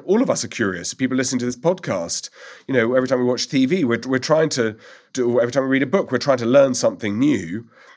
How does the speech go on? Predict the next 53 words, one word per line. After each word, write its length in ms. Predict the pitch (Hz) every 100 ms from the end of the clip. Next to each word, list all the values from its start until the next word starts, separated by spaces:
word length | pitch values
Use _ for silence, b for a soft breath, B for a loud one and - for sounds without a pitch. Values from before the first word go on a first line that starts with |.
| _ -
And 100 | 135
I 60 |
think 180 | 131 143
that, 100 | 123
that, 280 | 131 127 -
that 180 | 139 -
speaks 400 | - 143 120 -
to 140 | 127
our 180 | 120 117
species 560 | 113 147 151 - 101 117
at 160 | 120 110
its 140 | 92
best, 400 | 104 175 107 -
which 180 | 107 -
is 80 | 104
that 260 | 107 - -
we, 320 | 117 120 -
we 100 | 120
can 320 | 117 135 131
be 140 | 123 113
curious. 600 | 185 143 90 80 - - B B B
But, 120 | - 160
you 60 |
know, 240 | 143 131 - b b b -
I 100 | 117
can 140 | 123
say 140 | 110 123
that 220 | 113 107
as 100 | 107
an 80 | 110
academic, 560 | 107 117 110 113 - - -
lots 240 | 165 185
of 40 |
people 160 | 190 180
aren't 220 | 220 233
curious. 480 | - 165 110 90 -
Lots 140 | 175
of 20 | 165
people 240 | 165 185
don't 120 | 220
want 120 | 170 -
to 100 | 123
learn 280 | 117 107
new 160 | 104 104
things. 340 | 101 95 95
Lots 160 | 113 127
of 40 |
people 180 | 139 123
are 40 | 117
happy 200 | - 143
with 100 | 110
what 160 | 82
they've, 240 | 113 101